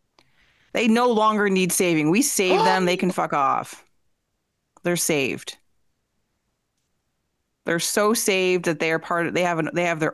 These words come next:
Speaker 1: own religion, in fact. That's how saved they are. Um, no, I hate Miami. I think I, I would like to see, I, but I think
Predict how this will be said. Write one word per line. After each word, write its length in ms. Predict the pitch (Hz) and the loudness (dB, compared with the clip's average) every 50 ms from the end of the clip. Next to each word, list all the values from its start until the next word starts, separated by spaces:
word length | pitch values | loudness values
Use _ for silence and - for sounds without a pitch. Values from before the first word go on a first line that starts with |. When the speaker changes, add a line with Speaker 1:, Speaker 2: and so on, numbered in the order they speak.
| - - | -2 0
Speaker 1:
own 240 | 165 170 170 175 | 0 2 2 2
religion, 680 | 170 165 165 147 151 147 156 156 139 131 139 135 120 98 | 2 2 2 2 4 4 4 2 2 0 -2 -2 -4 -4
in 100 | 120 143 | -4 -4
fact. 520 | - 117 98 71 62 - - - - - _ _ _ _ _ _ _ _ _ _ _ _ _ _ _ _ _ _ _ _ _ _ - | -4 -4 -4 -4 -4 -6 -8 -10 -14 -16 _ _ _ _ _ _ _ _ _ _ _ _ _ _ _ _ _ _ _ _ _ _ -8
That's 220 | - 156 151 - | -6 -6 -4 -4
how 100 | - 139 | -4 -2
saved 320 | 143 - - 101 85 - - | -2 -2 -2 -4 -4 -4 -4
they 160 | 78 76 58 | -4 -4 -4
are. 320 | 55 - - - - - _ _ _ _ _ _ - - - - - - _ - | -4 -4 -6 -8 -10 -12 _ _ _ _ _ _ -20 -20 -20 -20 -20 -20 _ -6
Um, 720 | - 156 160 160 165 165 165 165 165 160 160 165 160 - - _ _ _ _ _ _ _ _ _ _ _ - | -4 -2 0 0 0 0 0 0 0 0 -2 -2 -4 -6 -10 _ _ _ _ _ _ _ _ _ _ _ -4
no, 140 | - 233 269 | -2 0 2
I 180 | 240 233 294 | 2 2 2
hate 200 | 330 285 262 330 - 523 508 | 2 2 0 0 0 0 0
Miami. 360 | - 208 185 165 156 139 120 | 0 0 0 0 0 0 0
I 160 | 76 - 233 285 | -2 -2 -2 -2
think 160 | 294 311 - - | -2 -2 -2 -2
I, 260 | 226 247 285 320 269 - | -2 0 0 -2 -2 -2
I 140 | 196 214 277 | -2 0 0
would 220 | 311 247 233 190 180 | 0 0 0 0 0
like 220 | 202 226 277 - | 0 -2 -2 -2
to 80 | - 240 | -2 -2
see, 280 | - - 240 233 220 - | -2 0 0 0 0 0
I, 300 | - - 202 220 226 202 190 185 185 - | -2 -2 -2 -2 -4 -4 -4 -6 -6 -4
but 260 | - 202 190 190 - - | -2 -2 -2 -2 -2 -4
I 220 | - 185 202 208 | -2 -2 -2 -4
think 640 | - - - 214 214 220 226 214 - - - - | -4 -2 -2 0 0 0 -2 -4 -6 -10 -14 -16